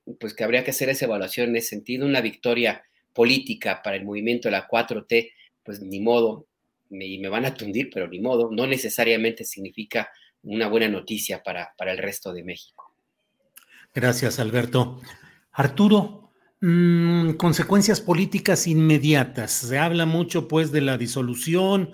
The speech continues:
Speaker 2: o de la muy probable, eh, ruptura de esta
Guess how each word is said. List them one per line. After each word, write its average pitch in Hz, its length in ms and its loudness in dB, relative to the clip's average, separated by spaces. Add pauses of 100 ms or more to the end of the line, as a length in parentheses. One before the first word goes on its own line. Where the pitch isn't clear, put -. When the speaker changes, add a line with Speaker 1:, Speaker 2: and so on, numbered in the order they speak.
(300)
Speaker 2:
o 127 140 4
de 131 140 6
la 120 260 4
muy 156 400 4
probable, 131 1160 4 (380)
eh, 117 680 0
ruptura 156 600 2
de 127 120 0
esta 127 600 -2